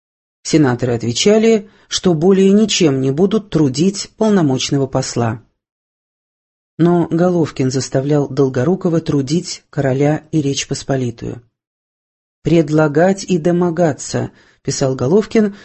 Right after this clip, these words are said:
«чтобы как на Львовскую епископию, так и на прочие благочестивые епископии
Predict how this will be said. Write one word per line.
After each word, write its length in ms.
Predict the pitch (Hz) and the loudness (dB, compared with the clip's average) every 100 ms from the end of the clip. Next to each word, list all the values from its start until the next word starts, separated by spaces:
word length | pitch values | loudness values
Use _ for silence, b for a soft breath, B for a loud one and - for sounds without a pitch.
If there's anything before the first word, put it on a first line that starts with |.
| B | B
«чтобы 320 | B - 175 | B -2 0
как 240 | 175 180 175 | 2 0 0
на 100 | 170 | 2
Львовскую 640 | 156 170 151 - - 180 165 | 4 2 0 -4 0 2 2
епископию, 920 | 160 180 175 - 185 180 175 180 175 _ _ _ - | 0 0 -2 -2 0 2 2 2 -2 _ _ _ -4
так 200 | 135 131 | -2 0
и 40 | |
на 120 | 135 | -2
прочие 420 | 127 160 202 202 196 | 0 2 2 2 0
благочестивые 840 | 185 180 190 180 - 190 175 175 | 0 0 -2 -6 0 2 4 2
епископии 1040 | 160 156 165 165 - 170 165 165 165 160 | 2 0 0 -4 -2 -2 2 2 2 0